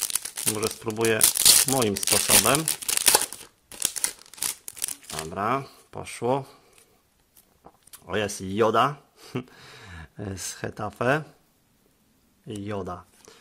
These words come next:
Ojer. Pina.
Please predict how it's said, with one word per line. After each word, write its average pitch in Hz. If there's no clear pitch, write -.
Ojer. 139
Pina. 123